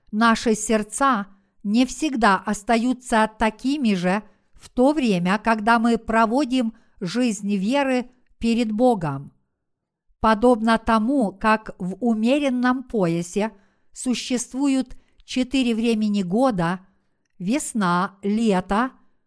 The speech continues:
осень и зима – так в нашей жизни веры существует восемь периодов.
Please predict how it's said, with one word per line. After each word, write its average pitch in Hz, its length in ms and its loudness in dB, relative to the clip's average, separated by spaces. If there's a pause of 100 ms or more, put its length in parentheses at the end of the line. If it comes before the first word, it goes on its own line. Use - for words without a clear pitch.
(160)
осень 233 680 0
и 220 140 0
зима – 202 600 0 (800)
так 269 360 0
в 208 120 -6
нашей 277 520 -2
жизни 214 520 -2
веры 175 500 -4 (300)
существует 240 1080 -2
восемь 233 520 0
периодов. 190 880 -2